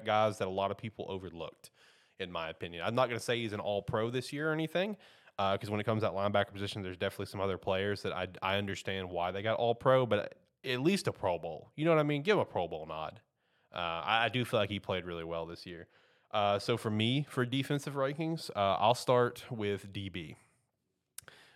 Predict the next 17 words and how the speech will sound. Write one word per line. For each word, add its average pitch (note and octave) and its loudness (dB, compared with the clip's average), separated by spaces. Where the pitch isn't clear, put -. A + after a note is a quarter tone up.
Uh, F#2+ -2
let G2 -4
me G#2+ -4
get, G2+ -6
um, C2 -12
let G#2 -12
me A2 -6
get G2 -8
some G2+ -12
defensive F#2+ -14
stats - -10
here A#1 -12
pulled - -18
up - -12
so - -14
I E2+ -14
can, - -18